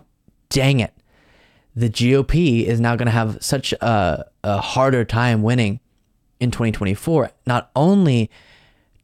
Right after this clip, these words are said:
if Trump's the nominee, Trump v. Biden, but down ballot, because a lot of people will just reject the G O P if it's very associated with this maga Republican ideology, the election deniers, like Kari Lake.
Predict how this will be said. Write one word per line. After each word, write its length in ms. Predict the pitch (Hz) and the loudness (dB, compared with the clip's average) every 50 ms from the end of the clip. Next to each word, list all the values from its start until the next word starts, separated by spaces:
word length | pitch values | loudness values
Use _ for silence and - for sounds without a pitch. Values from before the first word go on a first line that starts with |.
| _ _ _ _ _ _ | _ _ _ _ _ _
if 140 | - 127 120 | -4 -4 -4
Trump's 340 | - - 135 127 - - - | -2 -2 -2 -2 -2 -2 -2
the 100 | 135 123 | 0 0
nominee, 560 | 117 107 107 107 104 107 110 123 135 143 - _ _ _ - | 2 2 2 0 0 0 -2 -2 -2 -4 -8 _ _ _ -8
Trump 320 | - - 117 117 - - | -4 -2 -2 -2 -2 -6
v. 240 | 110 107 117 113 107 | -6 -4 -2 -2 -2
Biden, 400 | 98 - 101 95 98 123 156 160 - _ _ _ _ - - _ _ - | -2 -4 -4 -4 -2 -2 -2 -4 -4 _ _ _ _ -20 -20 _ _ -6
but 460 | 113 110 - 143 131 123 - - _ _ _ _ _ - - | -4 -2 0 0 2 0 0 -4 _ _ _ _ _ -12 -6
down 340 | - 131 123 120 120 110 110 | -2 -2 0 0 0 0 -2
ballot, 480 | 104 - 123 160 185 151 107 80 - - | -2 0 0 2 2 2 0 -2 -4 -4
because 480 | 123 123 - 123 123 117 113 107 - - | -6 -4 -2 0 0 0 0 -2 -4 -2
a 80 | 113 | -2
lot 220 | 123 117 113 139 160 | 0 0 2 0 0
of 100 | 143 - | 0 0
people 300 | - 156 156 - 143 123 | -2 -2 -2 -2 -4 -4
will 160 | 110 117 117 | -4 -4 -4
just 320 | 110 - 113 - - - | -4 -4 -4 -6 -6 -4
reject 460 | - 120 107 - 123 127 123 123 - - | -6 -4 -2 -2 -2 -2 -2 -4 -6 -6
the 100 | 120 113 | -6 -4
G 200 | - 120 117 113 | -2 -2 0 0
O 80 | 107 | 0
P 400 | 104 - - - 170 151 135 110 | -2 -4 -2 0 0 0 0 0
if 260 | 90 107 117 - - | 0 -2 -4 -4 -4
it's 160 | 104 104 - - | -6 -6 -6 -8
very 440 | 107 104 110 123 127 131 127 123 | -6 -4 -2 0 2 2 2 2
associated 640 | 117 110 - - 127 123 113 - - 120 113 101 101 | 2 0 0 -2 -2 -2 -2 -2 -2 -4 -4 -4 -4
with 140 | 110 110 - | -4 -4 -4
this 180 | - 107 - - | -4 -6 -4 -4
maga 360 | 107 104 104 104 101 - 107 | -4 -2 -2 -4 -4 -4 -6
Republican 500 | 104 - 107 98 98 104 - - 107 107 | -6 -4 -6 -4 -4 -6 -4 -4 -4 -2
ideology, 680 | 104 104 101 104 123 165 175 160 147 139 131 131 127 | -2 -2 0 0 0 2 2 2 0 0 0 -2 -2
the 140 | 117 113 107 | -2 -2 -2
election 360 | 101 98 98 98 - - 87 | -2 -2 -2 -4 -6 -8 -8
deniers, 380 | 85 101 139 151 147 135 131 120 - - _ _ _ - | -4 -2 -2 0 0 0 -2 -4 -8 -16 _ _ _ -8
like 320 | - 107 107 104 - - - _ _ _ _ _ | -4 -2 -2 -2 -4 -6 -12 _ _ _ _ _
Kari 240 | - - 107 101 90 | -6 -4 -2 0 0
Lake. 300 | 104 143 135 95 - - | 0 0 0 -2 -4 -10